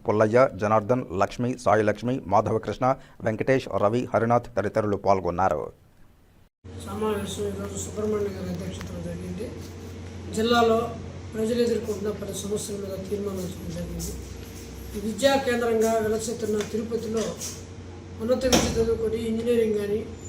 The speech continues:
Speaker 2: పీజీలు చదువుకునే విద్యార్థులు తీవ్రమైన అవస్థలు పడుతున్నారు.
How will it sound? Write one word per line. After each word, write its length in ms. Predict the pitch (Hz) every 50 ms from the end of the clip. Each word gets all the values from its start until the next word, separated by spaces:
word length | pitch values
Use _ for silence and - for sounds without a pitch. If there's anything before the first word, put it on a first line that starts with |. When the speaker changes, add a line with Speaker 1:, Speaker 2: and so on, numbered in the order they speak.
| - - - -
Speaker 2:
పీజీలు 240 | 240 254 247 262 254
చదువుకునే 460 | 220 208 220 208 214 208 - 208 202
విద్యార్థులు 500 | 196 190 180 180 214 208 202 - 208 208
తీవ్రమైన 540 | 202 - 202 208 220 220 214 214 214 202 202 202
అవస్థలు 260 | 202 190 175 - 208
పడుతున్నారు. 640 | 185 180 180 175 170 185 180 180 170 - - - -